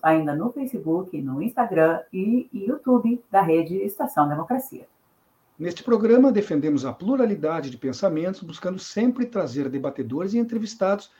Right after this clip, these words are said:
Speaker 2: que tenham diferentes posições político-ideológicas.
Speaker 1: Participe com perguntas e comentários pelo nosso WhatsApp. O telefone é o cinco um nove nove dois oito cinco zero três quarenta. Repetindo, então, cinco um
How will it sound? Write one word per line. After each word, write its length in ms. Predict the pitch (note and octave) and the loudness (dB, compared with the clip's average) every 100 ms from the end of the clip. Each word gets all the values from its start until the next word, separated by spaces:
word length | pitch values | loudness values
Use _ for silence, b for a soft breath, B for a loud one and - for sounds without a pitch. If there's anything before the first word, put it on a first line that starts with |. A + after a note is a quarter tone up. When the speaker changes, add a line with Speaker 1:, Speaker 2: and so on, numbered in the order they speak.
| _ _ | _ _
Speaker 2:
que 100 | G#3 | -6
tenham 280 | G3+ G#3+ G#3 | 0 0 0
diferentes 520 | A3+ B3 F3 G3 - | 0 0 0 -2 -6
posições 600 | - G3+ G3 E3+ E3+ F3+ | -6 -6 -6 -6 -6 -6
político-ideológicas. 1300 | - D#3 E3 - F3 E3 F3 D#3+ B2 G#2 _ _ _ _ _ _ _ _ _ _ - | -4 -2 -4 -6 -10 -6 -4 -2 -4 -6 _ _ _ _ _ _ _ _ _ _ 2
Speaker 1:
Participe 640 | C#3 - - A#3+ A3+ B3+ | 4 2 0 2 2 0
com 140 | - B3 | 0 2
perguntas 560 | B3+ - G#3+ G#3 D#3+ | 4 2 -2 -2 -2
e 60 | A3 | 0
comentários 680 | D4 B3 F#3+ F3 F#3 G#3 - | 4 4 4 6 6 4 -4
pelo 300 | A#3 C4+ B3+ | 0 2 4
nosso 260 | G3+ G#3 | 4 4
WhatsApp. 480 | G#3+ G#3+ G3 F3 - _ _ _ _ - | 2 6 6 6 0 _ _ _ _ -6
O 340 | D#3 D3+ D3 - | -2 -2 -4 0
telefone 480 | E3 G3+ - G3+ G3 | 0 2 2 2 0
é 80 | |
o 60 | - | -4
cinco 320 | - G#3 - | -4 -4 2
um 220 | A3 D#4+ - | 2 2 4
nove 300 | F#3 F3 D#3 | 8 8 8
nove 320 | D#3 D3 C#3+ | 8 8 8
dois 320 | C3+ C#3+ C#3+ | -2 -2 -2
oito 240 | D3 - B3 | -4 -2 -2
cinco 380 | - C4+ - F#3+ | 0 -2 -2 0
zero 260 | F3+ F3 | 0 0
três 240 | - G3+ G#3+ | -2 -4 2
quarenta. 580 | - E3+ F3+ E3+ D3 - _ - | 6 6 4 0 -8 -12 _ -20
Repetindo, 460 | C3+ - - E3 | -20 -16 -8 -6
então, 340 | G#3 F3 G3+ G#3+ | -2 2 2 0
cinco 360 | - B3 B3 | 2 2 2
um 220 | F#3 A3 | 0 0